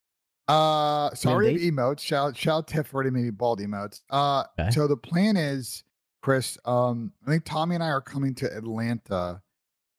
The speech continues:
Speaker 1: the
Speaker 2: When?
Speaker 1: last week of February. Something
Speaker 2: Last
Speaker 1: like
Speaker 2: week of
Speaker 1: that.
Speaker 2: February? Okay.
Speaker 1: Yeah, 'cause it's like a, the one week where you guys have a mat-, don't have a match on Sunday.
Speaker 2: Mm-hmm.
Speaker 1: 'Cause Tom and I wanna do the show and then Saturday do watch party with the boys,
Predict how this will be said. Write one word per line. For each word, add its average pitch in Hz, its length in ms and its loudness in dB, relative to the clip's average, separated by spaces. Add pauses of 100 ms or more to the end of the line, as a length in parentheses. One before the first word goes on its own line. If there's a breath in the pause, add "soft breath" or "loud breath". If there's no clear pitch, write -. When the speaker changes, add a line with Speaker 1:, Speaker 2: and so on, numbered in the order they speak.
(360)
Speaker 1:
the 117 80 4
Speaker 2:
When? 110 180 6
Speaker 1:
last 120 400 2
week 127 140 -2
of 110 100 -2
February. 131 600 2
Something 160 100 -2 (400)
Speaker 2:
Last 131 200 4
Speaker 1:
like 156 40 0
Speaker 2:
week 120 120 2
of - 80 2
Speaker 1:
that. 123 40 2
Speaker 2:
February? 135 340 0
Okay. 104 280 -4 (500)
Speaker 1:
Yeah, 123 260 6
'cause 127 220 0
it's 143 140 2
like 165 140 4
a, 147 120 4 (100)
the 147 80 0
one 156 260 2
week 147 200 0
where 135 120 2
you 131 100 2
guys 127 240 2
have 131 160 -6
a 120 80 -4
mat-, 117 240 -4
don't 127 160 -2
have 131 80 -4
a 123 40 -4
match 123 220 -4
on 107 80 -6
Sunday. 139 480 2 (240)
Speaker 2:
Mm-hmm. 123 240 6
Speaker 1:
'Cause 131 140 0
Tom 139 180 0
and 139 80 2
I - 20 2
wanna 135 220 0
do 135 60 0
the 131 100 2
show 127 380 2
and 120 80 -2
then 117 100 -4
Saturday 117 300 0
do 117 80 0
watch 117 240 -2
party 123 100 0
with 110 100 2
the 95 60 -8
boys, 117 480 0